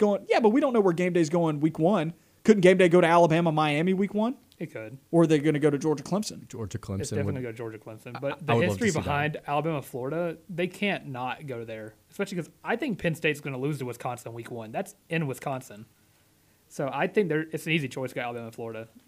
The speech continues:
Speaker 1: especially when you can get, like, Tim Tebow to be, like, a guest judge or, or guest
Speaker 2: I still
Speaker 1: picker.
Speaker 2: think Penn State's probably even ranked if they lose to Wis-, Wisconsin week one.
Speaker 3: I'm just afraid. I'm, I'm with Dylan. I'm afraid if they lose to Wisconsin week one, that both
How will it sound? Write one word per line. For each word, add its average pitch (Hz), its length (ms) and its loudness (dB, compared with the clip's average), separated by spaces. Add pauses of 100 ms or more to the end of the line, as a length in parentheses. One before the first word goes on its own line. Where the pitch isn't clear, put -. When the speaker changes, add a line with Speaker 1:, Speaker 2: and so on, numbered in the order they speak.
(140)
Speaker 1:
especially 170 340 -6
when 143 100 -4
you 139 60 -6
can 135 40 -8
get, 139 240 -10
like, 123 240 -16
Tim 131 180 -8
Tebow 135 540 -6 (220)
to 147 100 -12
be, 135 160 -6
like, 135 140 -12
a - 20 -16
guest 127 400 -10 (140)
judge 139 420 -10
or, 143 140 -18 (120)
or 131 140 -10
guest 139 280 -8
Speaker 2:
I - 20 -2
still - 220 6
Speaker 1:
picker. - 100 4
Speaker 2:
think 196 160 0
Penn 190 140 6
State's 170 220 0
probably 196 520 0
even 190 240 0
ranked 190 340 -4
if 147 80 -2
they 139 140 -2
lose 131 220 -6
to 151 100 -4
Wis-, 143 180 -2 (100)
Wisconsin 147 600 -2
week 131 200 -8
one. 107 280 -8
Speaker 3:
I'm 131 140 4
just 185 200 0
afraid. 143 500 4
I'm, 135 200 2
I'm 139 160 2
with 131 160 -2
Dylan. 120 240 0
I'm 131 100 0
afraid 143 300 2
if 131 80 0
they 127 100 2
lose 117 300 2
to 135 80 0
Wisconsin 113 480 0
week 117 200 0
one, 120 200 2
that 110 100 2
both 120 180 4